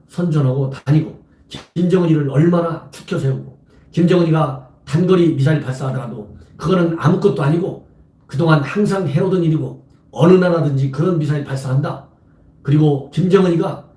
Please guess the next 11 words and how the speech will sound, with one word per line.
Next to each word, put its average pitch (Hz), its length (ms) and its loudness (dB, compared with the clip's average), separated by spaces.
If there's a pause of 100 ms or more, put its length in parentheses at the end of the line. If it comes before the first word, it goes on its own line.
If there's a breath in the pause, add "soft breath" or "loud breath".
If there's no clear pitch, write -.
(160)
그런 160 260 0
단거리 156 380 0
미사일 139 280 0
발사한다고 131 520 -2
해서 139 420 -8 (360 soft breath)
육일이 185 580 2
싱가포르 170 600 -4
합의를 151 560 -2
위반한 135 400 2
것이 143 340 -8
아니다. 185 440 2